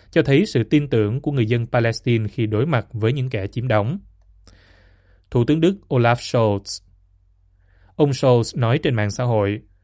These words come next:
"Hôm nay, tin tức kinh hoàng đến với chúng ta từ Israel.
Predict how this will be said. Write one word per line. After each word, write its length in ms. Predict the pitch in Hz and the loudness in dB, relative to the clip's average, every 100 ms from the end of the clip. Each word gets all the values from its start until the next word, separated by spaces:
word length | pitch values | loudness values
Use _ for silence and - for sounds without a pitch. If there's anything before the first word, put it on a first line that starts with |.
| _ _ _ | _ _ _
"Hôm 160 | 160 | 0
nay, 300 | 147 139 123 - | 2 2 0 -2
tin 160 | 151 139 | -6 0
tức 160 | 214 220 | -2 2
kinh 140 | 151 | 0
hoàng 320 | 127 120 110 | 2 0 0
đến 160 | 107 117 | 0 0
với 100 | 135 | -2
chúng 180 | 147 156 | -4 -2
ta 260 | 127 113 | 2 2
từ 140 | 110 120 | 0 -2
Israel. 560 | 117 - 120 113 107 | -4 0 2 2 0